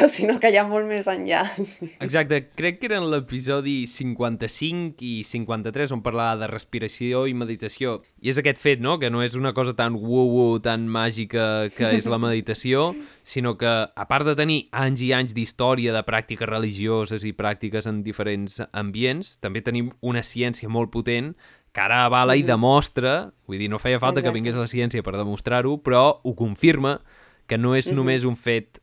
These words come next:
Speaker 2: d'imaginació i de que hem d'estar tranquils, no, és un fet fisiològic en el que podem aconseguir arribar a uns estats mentals i es-, estimular certes àrees del cervell i connexions que et poden ajudar
Speaker 1: Mhm.
Speaker 2: a viure millor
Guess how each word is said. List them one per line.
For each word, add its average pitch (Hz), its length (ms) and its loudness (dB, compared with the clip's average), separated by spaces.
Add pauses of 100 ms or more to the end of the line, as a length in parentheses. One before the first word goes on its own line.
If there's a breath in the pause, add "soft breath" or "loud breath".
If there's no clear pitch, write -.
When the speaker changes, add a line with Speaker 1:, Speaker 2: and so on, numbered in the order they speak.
Speaker 2:
d'imaginació 107 1400 2
i 127 60 2
de 113 160 0
que 107 240 0
hem 107 100 0
d'estar 104 300 -4
tranquils, 107 600 -2
no, 107 240 -2
és 95 100 -10
un 107 120 -4
fet 117 260 -2 (260 soft breath)
fisiològic 135 720 2
en 120 100 0
el 98 120 -4
que 95 100 -8
podem 101 380 -6 (200)
aconseguir 117 520 -4
arribar 110 220 0
a 120 40 2
uns 107 100 -2
estats 127 320 -2
mentals 127 580 2
i 110 120 0
es-, 104 240 -4
estimular 110 460 -4
certes 127 320 -6
àrees 127 280 0
del 95 140 -4
cervell 117 480 -6
i 95 100 -10
connexions 131 680 -6 (380 soft breath)
que 113 80 -2
et - 60 -16
poden 139 280 2
ajudar 127 380 4
Speaker 1:
Mhm. - 100 -20
Speaker 2:
a 104 40 -4
viure 131 300 2
millor 131 380 2